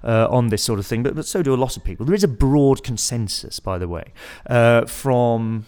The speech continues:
you know, the O E C D, the I M F, uh, broadly speaking, those who are concerned about macroeconomics would say that governments ought to be at a time like this, when there are, as George Osborne has been wont to point out, there are, you know, global economic headwinds, there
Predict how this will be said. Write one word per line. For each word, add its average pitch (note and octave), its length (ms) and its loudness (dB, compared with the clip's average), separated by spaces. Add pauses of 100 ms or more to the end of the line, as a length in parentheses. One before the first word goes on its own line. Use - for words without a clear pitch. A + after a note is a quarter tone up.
you D#3 100 -8
know, E2 100 -8
the G#2 200 -4
O G#2+ 100 0
E G#2+ 80 -4
C G2+ 260 -4
D, C#3+ 360 -4
the G2+ 160 -8
I E2 160 -8
M G#2+ 160 -6
F, D#3+ 340 -4 (260)
uh, A#2+ 480 0
broadly C#3 540 2
speaking, A#2 500 -4
those A#2+ 220 -2
who A2 80 -6
are F2+ 60 -8
concerned C#3 480 -6
about G2 200 -6
macroeconomics G#2 760 -8
would A2 100 -10
say D3 380 2
that A2+ 340 -8
governments B2+ 380 -2
ought C#3+ 240 0
to A#2+ 80 -8
be G2 200 -4 (320)
at D#3 120 -4
a E3 40 0
time D#3 320 2
like - 120 -4
this, - 300 -8 (200)
when B2+ 180 4
there C3 140 6
are, B2 360 4
as A#2+ 140 -4
George B2 260 -2
Osborne A2 460 -2
has G#2+ 140 -6
been G#2 200 -6
wont C3 240 -4
to - 60 -10
point F#2 280 -8
out, G#2 160 -4
there A2 160 0 (100)
are, A2 100 0 (220)
you - 60 -6
know, G2 80 -6
global A2 400 0
economic A2 360 -6
headwinds, F#2+ 480 -6
there A2 120 -2